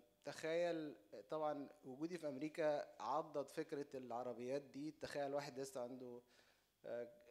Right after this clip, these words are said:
حاجة وعشرين سنة وبيكسب كويس، فأول حاجة بتيجي للسن الشقاوة. طبعًا الرجالة بصفة عامة مش بيماتيور زي الستات. ال-، الرجالة بتماتيور إمتى تقريبًا؟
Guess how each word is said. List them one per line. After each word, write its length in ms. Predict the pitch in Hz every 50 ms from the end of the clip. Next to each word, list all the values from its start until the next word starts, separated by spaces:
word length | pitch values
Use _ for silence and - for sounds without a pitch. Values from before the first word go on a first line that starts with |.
| - - -
حاجة 260 | - 135 135 139 135
وعشرين 400 | 131 127 123 - - 143 147 147
سنة 500 | 135 - 151 151 160 165 170 170 165 156
وبيكسب 640 | 143 127 123 127 123 117 135 143 143 - - 131 117
كويس، 480 | - - 120 117 131 147 160 - -
فأول 500 | - - 139 139 - - 175 190 180 156
حاجة 260 | - - 151 170 170
بتيجي 580 | 160 - - 151 160 156 160 156 151 143 143 -
للسن 680 | - 123 127 123 117 110 - - 165 165 165 165 156 147
الشقاوة. 760 | 139 131 127 123 120 117 - - - - - 143 147 147 143
طبعًا 300 | 143 165 165 180 175 165
الرجالة 560 | 151 147 131 127 147 175 202 208 220 220 214 - - - - - - - _ -
بصفة 300 | - - 190 190 - 160
عامة 300 | 151 170 185 196 190 170
مش 160 | 151 135 127
بيماتيور 520 | 123 143 151 151 143 135 - - 185 190
زي 260 | 175 147 143 156 156 156
الستات. 580 | 147 - - 131 - - - 127 123 123 127
ال-، 560 | 123 127 - - 135 127 123 123 120 - -
الرجالة 500 | 131 123 131 127 127 143 156 170 175 170
بتماتيور 600 | 165 147 - - - 143 127 - - 160 160 147
إمتى 200 | 160 147 - 165
تقريبًا؟ 460 | - - 127 120 127 131 123 113 113